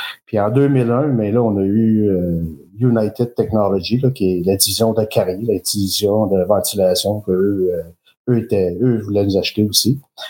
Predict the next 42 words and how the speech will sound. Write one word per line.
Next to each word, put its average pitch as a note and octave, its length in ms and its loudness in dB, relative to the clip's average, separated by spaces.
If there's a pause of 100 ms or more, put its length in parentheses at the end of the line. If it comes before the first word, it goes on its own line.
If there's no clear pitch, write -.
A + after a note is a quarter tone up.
(120)
Fait G#2 80 -12
que B2 120 -4
là, D3 80 2
on B2 100 2
avait A2+ 220 2
deux A#2+ 180 2
joueurs, A2+ 420 0
là, G#2+ 140 -2
qui, F#2 320 -2
qui - 140 -2
voulaient G2 260 0
nous G2 160 0
acheter. G2 260 -2
Il A2+ 60 2
y G2 60 0
avait F#2 160 0
Emerson, G2+ 520 0
puis A2 120 -2
il - 20 2
y - 20 2
avait G2+ 180 0
Carrier. G#2 520 0
Puis A2+ 180 2 (460)
Carrier C3+ 280 2
était B2 140 0
plus D3+ 220 -2
intéressant C3 540 0
pour B2 100 0
nous A2 160 0
autres B2 160 0
côté A2+ 320 0
syner-, A#2 520 0
synergie A2+ 720 0
parce G#2 220 0
que F2+ 380 0
Carrier G2+ 320 0
fabriquait F#2 420 -2
des F#2 240 0
unités F#2 260 2
de F2+ 120 0
climatisation F#2 540 0
chauffage. A2 760 0